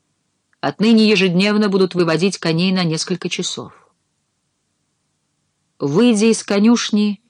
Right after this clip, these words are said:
Самвел увидел своего оседланного коня, сел на него и пустился в путь. Охота. На своём красивом гнедом коне с колчаном за спиной, луком на плече и длинной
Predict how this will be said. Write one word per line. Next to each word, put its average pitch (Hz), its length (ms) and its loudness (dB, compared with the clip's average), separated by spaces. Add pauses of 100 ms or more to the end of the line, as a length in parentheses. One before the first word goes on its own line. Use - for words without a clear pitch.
(680)
Самвел 180 560 0
увидел 208 360 2
своего 185 580 0
оседланного 170 840 -2
коня, 170 500 -4 (500)
сел 196 400 -2
на 196 100 0
него 180 440 -2 (680)
и 196 120 0
пустился 196 840 -2
в - 140 -18
путь. - 480 -12 (1600)
Охота. 156 580 -4 (1700)
На 175 120 0
своём 208 420 2
красивом 208 600 0
гнедом 185 380 2
коне 190 340 0
с - 120 -8
колчаном 160 600 -2
за 143 140 -8
спиной, 160 440 -2
луком 151 420 -2
на 135 120 -6
плече 139 400 -2
и 156 180 -4
длинной 165 560 -2